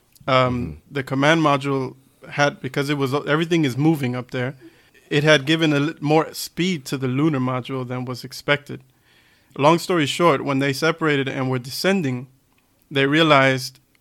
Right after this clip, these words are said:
Speaker 1: as they looked out to where they should be landing, that they were o-, going to overshoot their landing spot. So when he looked out, and I'm talking about Neil Armstrong, instead of seeing a nice, clear,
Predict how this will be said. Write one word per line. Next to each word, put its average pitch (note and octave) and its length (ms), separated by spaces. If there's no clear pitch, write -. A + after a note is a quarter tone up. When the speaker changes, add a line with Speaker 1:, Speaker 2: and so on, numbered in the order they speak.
Speaker 1:
as C3 160
they C3 140
looked D#3 280
out C#3+ 220
to C#3 80
where C3+ 180
they C3 120
should F#3+ 300
be C#3+ 100
landing, C3 500
that C3 160
they D3 140
were C#3+ 260
o-, D#3+ 260
going D3+ 320
to C#3+ 140
overshoot D3+ 680
their B2 140
landing C3 400
spot. - 340
So C#3+ 540
when C#3+ 240
he D3 140
looked F3+ 300
out, D#3+ 260
and C3 100
I'm B2+ 60
talking C3+ 260
about B2+ 260
Neil C3+ 240
Armstrong, C3 540
instead D#3+ 320
of E3+ 80
seeing E3+ 300
a C#3+ 80
nice, D3 340
clear, C#3+ 580